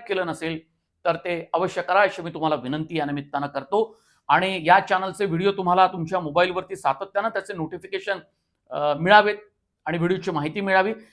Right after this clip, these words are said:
म्हणून तुम्ही मनोज भोयर ऑफिशियल या YouTube चॅनलच्या बेल आयकॉनवर बटन दाबा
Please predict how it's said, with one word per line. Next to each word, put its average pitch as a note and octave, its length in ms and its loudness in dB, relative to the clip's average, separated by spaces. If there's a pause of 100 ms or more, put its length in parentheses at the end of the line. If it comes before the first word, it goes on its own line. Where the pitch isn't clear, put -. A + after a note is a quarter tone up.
(200)
म्हणून G3 380 -2
तुम्ही F3 200 -4
मनोज F3+ 320 0
भोयर F3+ 300 2
ऑफिशियल F#3+ 420 -2 (180)
या D#3+ 120 4
YouTube D#3 400 0
चॅनलच्या D#3 360 0
बेल C3 220 -2
आयकॉनवर C3+ 400 -2
बटन F#3 300 0
दाबा F#3+ 220 8